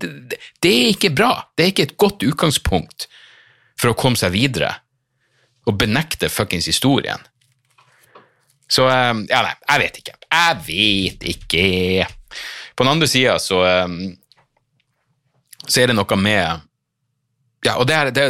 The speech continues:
det, det er en sånn ting jeg har tenkt på med det, hele det cancel culture-ideen også, at det er jævlig mye syting der ute. Så jeg, jeg, jeg fikk, eh, jeg leste det siste,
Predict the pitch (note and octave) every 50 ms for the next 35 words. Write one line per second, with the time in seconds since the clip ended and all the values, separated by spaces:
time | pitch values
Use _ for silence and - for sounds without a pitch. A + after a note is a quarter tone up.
0 | A#2 A#2 A#2+ A#2 C3+ D3+ D3+ C3 B2 G#2 - B2+ A#2+ G#2 F#2 F#2 - - - A#2+
1 | A#2 - - D#2 D#2+ E2 E2 D#2 D#2+ E2 E2+ F#2+ F#2+ F#2 D#2+ D2+ D#2 E2 - -
2 | _ - - - E2 - - - - G2 G2+ G#2 - A2+ G2+ - - G#2+ G2 -
3 | - - G#2+ G2+ G2 F#2+ F2+ F2+ - - - G#2 F#2+ F#2 F2 D#2+ C#2+ - - F2
4 | - - - - - - - - - F2 F2 E2+ - G#2+ B2+ A2 A2 A2 A2+ A#2
5 | G#2+ G2+ - - G#2+ A2+ - - D#2+ D#2 - B1 - - - - F#2 G2 G2+ G2+
6 | F#2+ F2+ F2 F2 F2+ F2+ F#2+ D#2+ - E2+ - - A#2 A2+ - - F#2+ F2+ E2+ -
7 | - - - - - - - - - - - - - - - - - - - -
8 | - _ - - G#2 A2+ A2+ - C3 A2 G2 - A#2 A2 - - - A2 G2